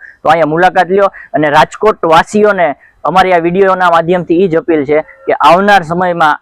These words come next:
આ જે કબર છે એને કંઈક, અ, સારી બનાવો, જેથી આપના આવનાર પેઢી છે, આપણા બાળકો છે, એને પણ યાદ રહે કે ભાઈ આવા વ્યક્તિઓ હતા, સંધિ સમાજમાં આવા લોકો હતા કે જેની બહાદુરી, વીરતા, ઈમાનદારી, પરાક્રમો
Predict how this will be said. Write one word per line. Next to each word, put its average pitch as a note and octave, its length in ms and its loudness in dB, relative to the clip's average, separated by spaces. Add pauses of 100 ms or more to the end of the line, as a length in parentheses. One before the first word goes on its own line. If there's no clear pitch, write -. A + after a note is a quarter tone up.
આ E3 180 2
જે F3+ 160 0
કબર E3 340 -2
છે E3+ 120 -4
એને D#3 200 0
કંઈક, D#3 320 -6
અ, D3 360 0
સારી E3 300 -2
બનાવો, F3 440 -2 (240)
જેથી D#3 400 -2
આપના D3 380 -2
આવનાર D3+ 440 0
પેઢી D3+ 340 -2
છે, D#3+ 100 -6
આપણા C#3+ 320 0
બાળકો C#3+ 380 -2
છે, D3+ 200 -4 (220)
એને F#3 220 -2
પણ F3+ 260 -2
યાદ D#3+ 340 0
રહે D#3 160 0
કે C#3+ 140 -4
ભાઈ C#3+ 220 -2
આવા C#3 280 -2
વ્યક્તિઓ D3+ 560 -2
હતા, D3+ 280 -4
સંધિ C#3+ 260 -4
સમાજમાં C#3 440 -2
આવા C3+ 140 -2
લોકો C#3 420 -4
હતા C3+ 240 -4
કે - 340 -10
જેની C#3+ 240 -2
બહાદુરી, C#3+ 580 -2 (220)
વીરતા, C3+ 600 0
ઈમાનદારી, C#3+ 600 -2
પરાક્રમો D3 680 -2